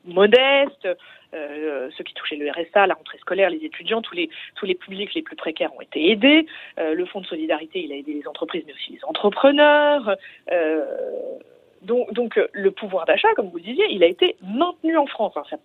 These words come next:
ça n'a pas été le cas partout, hein. Il y a des pays qui ont quand même fait le choix de ne pas compenser intégralement les pertes de revenus, euh, euh, des salariés. Nous, on a fait le choix de compenser intégralement les pertes de revenus des salariés. Du coup, euh, ce qui est quand même dingue,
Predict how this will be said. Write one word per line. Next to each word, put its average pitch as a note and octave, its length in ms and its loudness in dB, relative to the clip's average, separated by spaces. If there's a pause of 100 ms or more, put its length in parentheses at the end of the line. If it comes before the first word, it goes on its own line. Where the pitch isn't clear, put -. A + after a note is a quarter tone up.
(120)
ça - 60 -10
n'a - 40 -6
pas - 80 4
été B3+ 160 2
le A3 60 -2
cas C#3+ 160 0
partout, - 420 2
hein. G3+ 120 0
Il F#3 40 -8
y E3 40 -2
a D#3 40 -6
des D#3+ 80 0
pays G3 240 0
qui C#4 80 -6
ont D#3+ 60 -6 (160)
quand F#3 120 -4
même G#3 180 -6
fait E3 100 -4
le D3+ 60 -8
choix - 240 4
de G3+ 80 -4
ne E3 60 -8
pas F3 140 -4
compenser F3 440 -4 (280)
intégralement A3+ 680 2
les A#3 140 -4
pertes B3+ 240 2
de E3+ 60 0
revenus, D4+ 420 -4
euh, F#3 120 0 (220)
euh, E3 180 2
des D#3 100 -6
salariés. D4+ 420 2 (320)
Nous, C#4+ 100 4
on E4+ 80 4
a C#4+ 80 6
fait B3+ 120 0
le A3+ 60 -8
choix F3 160 -2
de - 60 -10
compenser - 460 -14
intégralement F#3 600 -2
les F3 120 -6
pertes - 180 -8
de D#3+ 60 -6
revenus E3 240 -8
des D#3+ 80 0
salariés. G#3 340 4
Du A#3 140 -6
coup, F#4 200 6 (480)
euh, D3+ 80 2 (220)
ce - 60 -20
qui - 80 -4
est E3+ 40 2
quand F3+ 120 2
même G#3+ 160 -2
dingue, C4+ 420 2